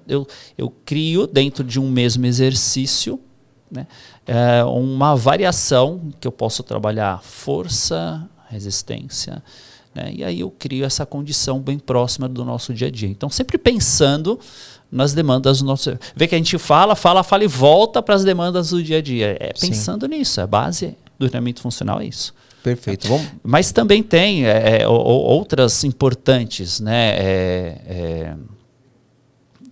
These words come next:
Speaker 1: é, outros importantes princípios do treinamento que cabem, né?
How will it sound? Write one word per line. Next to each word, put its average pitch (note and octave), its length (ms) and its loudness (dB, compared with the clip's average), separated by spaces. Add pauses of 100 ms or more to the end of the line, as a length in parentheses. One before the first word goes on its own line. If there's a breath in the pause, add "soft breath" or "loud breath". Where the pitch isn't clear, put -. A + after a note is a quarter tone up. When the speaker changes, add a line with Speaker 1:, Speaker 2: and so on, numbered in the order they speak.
(240)
Speaker 1:
é, F2+ 80 -2
outros - 480 -6
importantes A2+ 560 -2
princípios G#2 500 -4
do A2 80 0
treinamento G#2 680 -2
que - 160 -20
cabem, F#2+ 560 2
né? F#2 300 -4